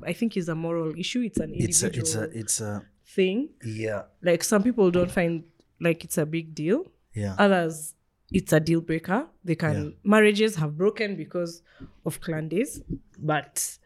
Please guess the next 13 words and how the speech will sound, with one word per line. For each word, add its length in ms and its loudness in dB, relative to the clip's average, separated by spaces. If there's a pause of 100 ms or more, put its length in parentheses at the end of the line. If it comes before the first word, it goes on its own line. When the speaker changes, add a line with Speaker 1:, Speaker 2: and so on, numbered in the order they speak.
(120)
Speaker 1:
that 180 2
does 160 -4
not 180 -8
mean 140 -6
that 200 -10
they 80 -8
don't 240 -8
happen 340 -6
and 120 -4
they're 100 -10
not 180 -4
happening. 420 4 (460)
<laughs> 120 4